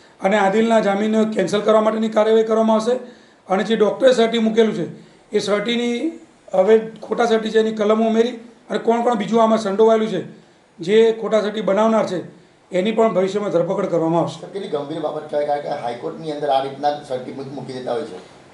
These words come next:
Speaker 1: આ ખૂબ જ ગંભીર બાબત છે કે જે ખોટા સર્ટી મૂકી અને હાઈકોર્ટને ગેરમાર્ગે દોરવાનો અને પોલીસને ગેરમાર્ગે દોરવાનો જે ગુનો, અ, એમને આચર્યો છે, એટલા માટે ક્રાઇમ બ્રાન્ચમાં અત્યારે ગુનો દાખલ કરવામાં આવેલ છે અને આગળની તપાસ ચાલુ કરવામાં આવી છે.
Speaker 2: સર, અગાઉ કોઈને આને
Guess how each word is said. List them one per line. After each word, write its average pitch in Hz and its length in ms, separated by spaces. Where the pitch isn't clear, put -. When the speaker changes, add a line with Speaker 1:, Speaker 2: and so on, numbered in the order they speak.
Speaker 1:
આ 185 60
ખૂબ 202 260
જ - 100
ગંભીર 180 320
બાબત 214 300
છે 226 180
કે 202 120
જે 214 520
ખોટા 202 240
સર્ટી 202 300
મૂકી 202 240
અને 214 120
હાઈકોર્ટને 196 440
ગેરમાર્ગે 196 460
દોરવાનો 214 360
અને 202 100
પોલીસને 214 440
ગેરમાર્ગે 202 420
દોરવાનો 196 480
જે - 140
ગુનો, 196 280
અ, 208 320
એમને 185 200
આચર્યો 196 320
છે, 170 220
એટલા 202 180
માટે 208 180
ક્રાઇમ 202 260
બ્રાન્ચમાં 202 440
અત્યારે 208 280
ગુનો 180 240
દાખલ 190 240
કરવામાં 185 340
આવેલ 190 140
છે 233 120
અને 185 160
આગળની 196 380
તપાસ 190 260
ચાલુ 180 220
કરવામાં 160 320
આવી 170 100
છે. - 40
Speaker 2:
સર, 156 60
અગાઉ 139 380
કોઈને 180 160
આને 165 360